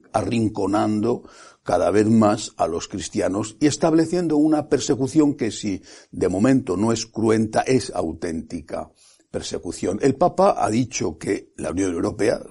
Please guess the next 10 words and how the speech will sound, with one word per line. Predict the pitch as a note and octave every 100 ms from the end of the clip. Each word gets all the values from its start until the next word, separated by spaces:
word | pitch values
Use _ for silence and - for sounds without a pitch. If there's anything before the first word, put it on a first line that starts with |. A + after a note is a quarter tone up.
| -
que | -
era | D2 D2
de | D#2
lo | D#2
que | D#2
estaba | - - F#2
hablando, | G2+ E2 E2+ G#2+ - - - - _
no | - A#2 B2 C3+ E3 C#3
debe | F3+ D3+ C3
nunca | D#3+ F3 G#2+ - - D#2+ G#2+ -